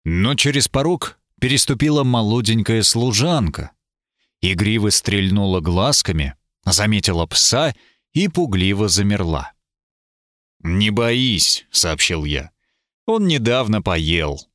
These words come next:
Что ты хотела?» «Ваша милость», — пропела она и присела не то в реверансе, не то в книксоне. «Меня прислал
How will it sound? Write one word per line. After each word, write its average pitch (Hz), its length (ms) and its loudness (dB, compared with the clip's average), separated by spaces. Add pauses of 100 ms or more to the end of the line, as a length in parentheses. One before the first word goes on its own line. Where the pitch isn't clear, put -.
(300)
Что - 240 0
ты - 80 -6
хотела?» 90 560 -2 (720)
«Ваша 175 380 2
милость», — 160 540 0 (400)
пропела 113 500 0
она 101 300 0 (140)
и 92 100 0
присела 101 600 0 (200)
не 87 220 0
то 104 100 0
в 82 80 -4
реверансе, 87 600 0
не 78 180 0
то 92 240 0 (240)
в - 80 -20
книксоне. 104 720 2 (880)
«Меня 160 360 2
прислал 147 640 0